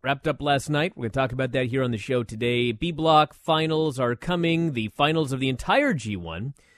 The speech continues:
Winner gets a briefcase, much like the Money in the Bank briefcase, which does not guarantee them a shot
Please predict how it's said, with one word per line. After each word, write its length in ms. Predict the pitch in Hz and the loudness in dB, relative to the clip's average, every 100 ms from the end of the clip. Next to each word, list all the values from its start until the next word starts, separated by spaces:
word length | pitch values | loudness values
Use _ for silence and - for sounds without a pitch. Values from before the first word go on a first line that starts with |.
| _ _ _ _ | _ _ _ _
Winner 260 | - 117 127 | -6 -2 0
gets 200 | 127 113 | -2 0
a 140 | 120 | -2
briefcase, 960 | 107 117 156 202 - 107 82 107 - - | -2 -2 0 -2 -4 -6 -4 -6 -8 -12
much 180 | 107 101 | -12 -8
like 180 | 113 107 | -6 -4
the 100 | 110 | -4
Money 220 | 110 120 | -4 -4
in 40 | |
the 80 | 107 | -4
Bank 240 | 98 120 - | -4 -4 -6
briefcase, 640 | 95 87 - 90 120 - _ _ _ _ _ _ _ | -12 -12 -10 -8 -8 -12 _ _ _ _ _ _ _
which 400 | 131 147 127 - _ _ _ _ _ _ - | 0 0 0 -4 _ _ _ _ _ _ 4
does 260 | 208 226 | 4 4
not 300 | 214 226 208 | 4 4 4
guarantee 460 | 180 175 160 135 147 | 4 4 2 0 -2
them 160 | 131 | 0
a 20 | 113 | -2
shot 460 | - 117 104 98 | -4 -4 -4 -6